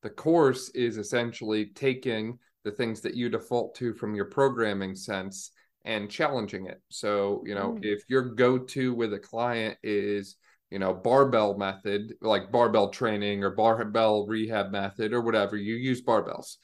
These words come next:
Speaker 1: Where someone
Speaker 2: Mm-hmm.
Speaker 1: else goes strong first and kettlebell approach, then, hey, let's flip that. And the barbell guy,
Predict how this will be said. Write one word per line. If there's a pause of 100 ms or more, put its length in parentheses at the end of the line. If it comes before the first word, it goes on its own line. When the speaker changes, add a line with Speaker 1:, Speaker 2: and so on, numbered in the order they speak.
(340)
Speaker 1:
Where
someone
Speaker 2:
Mm-hmm.
Speaker 1:
else
goes
strong
first
and
kettlebell
approach,
then,
hey, (260)
let's
flip
that.
And
the
barbell
guy,